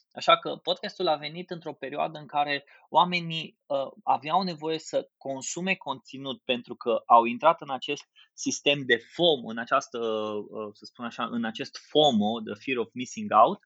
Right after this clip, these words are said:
și atunci, ca să nu piardă, uh, ok, ce, ce alt tip de conținut pot să mai consum ca să nu pierd informația sau să nu, să nu pierd, uh, trendul pieții,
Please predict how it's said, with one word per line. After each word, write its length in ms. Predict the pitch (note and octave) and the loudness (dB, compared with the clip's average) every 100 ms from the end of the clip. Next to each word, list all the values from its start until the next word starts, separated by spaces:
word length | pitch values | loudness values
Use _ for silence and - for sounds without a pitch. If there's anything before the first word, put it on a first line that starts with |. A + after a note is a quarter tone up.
| _ _ _ - _ | _ _ _ -20 _
și 120 | - | -2
atunci, 260 | D3+ F#3+ F3+ | 0 2 2
ca 220 | - C3+ | 6 4
să 140 | - | 6
nu 180 | D#3 A3 | 6 6
piardă, 840 | - D3+ C3+ G#3+ F#3+ A#2+ B2+ F3 - _ _ | 6 4 10 12 10 6 0 0 -4 _ _
uh, 320 | D3 D#3 D#3 D#3 | -4 -2 -2 -4
ok, 320 | D#3+ F3 B2 | -6 -8 -6
ce, 200 | - D#3 | -8 -10
ce 220 | - F#3 | -6 -4
alt 220 | - C#3+ | 0 -2
tip 140 | C#3+ C3 | -2 -8
de 100 | C3 | -8
conținut 420 | B2+ A#2+ C3 B2+ | -10 -14 -14 -12
pot 160 | C3 - | -10 -10
să 100 | C3 | -6
mai 200 | A2 G#2+ | -6 -6
consum 360 | A2 G#2+ D#3+ | -8 -8 -8
ca 140 | D3 C3 | -6 -6
să 160 | - | -6
nu 140 | C3+ D3 | -8 -4
pierd 300 | - C3+ C3+ | -2 -2 -2
informația 960 | C3 A#2 G#2+ G2+ G#2+ - C#3 F#3+ A3 - | -4 -4 2 2 2 0 8 8 8 2
sau 100 | A2+ | -12
să 160 | - | -10
nu, 340 | A#2+ C3 C3 A#2 | -12 -12 -12 -8
să 220 | - A#2 | -4 -4
nu 140 | A#2 A#2+ | -4 -6
pierd, 440 | B2 A#2+ A2+ G#2+ | 2 6 6 6
uh, 460 | G#2+ G#2 G2+ G2+ F#2+ - | 2 2 0 -2 -4 4
trendul 520 | C3 C#3 B2 A2 F#2+ | 8 8 6 -6 -6
pieții, 640 | - G#2 G#2 G3+ - G#3+ | -4 0 0 0 -8 -12